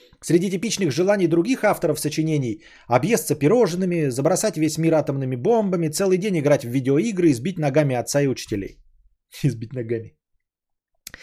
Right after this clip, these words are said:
Наступление цивилизации манго вызывает тревогу у многих японцев.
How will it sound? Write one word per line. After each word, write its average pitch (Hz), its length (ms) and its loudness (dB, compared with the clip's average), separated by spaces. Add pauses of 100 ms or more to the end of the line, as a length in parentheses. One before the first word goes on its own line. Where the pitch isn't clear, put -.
(360)
Наступление 180 580 0
цивилизации 175 600 2
манго 170 380 2
вызывает 135 420 2
тревогу 151 480 2
у 170 60 4
многих 156 380 0
японцев. 143 520 -4